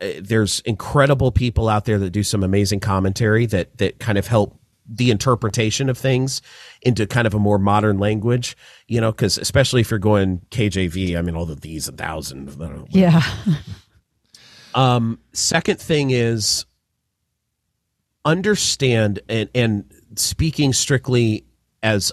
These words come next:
Speaker 1: a father to a child kind of situation, understand that it's not your fault.
Speaker 2: Mm.
Speaker 1: That was the thing that my dad constantly kept saying to me over the years. I'd do something retarded. I would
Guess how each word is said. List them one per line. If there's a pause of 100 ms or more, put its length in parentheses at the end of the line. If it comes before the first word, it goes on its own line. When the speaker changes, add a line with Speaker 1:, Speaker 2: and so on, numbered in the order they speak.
(100)
Speaker 1:
a
father
to
a
child
kind
of
situation, (280)
understand (440)
that (1500)
it's
not
your
fault. (580)
Speaker 2:
Mm. (640)
Speaker 1:
That
was
the
thing
that
my
dad
constantly
kept
saying
to
me
over
the
years.
I'd
do
something
retarded.
I
would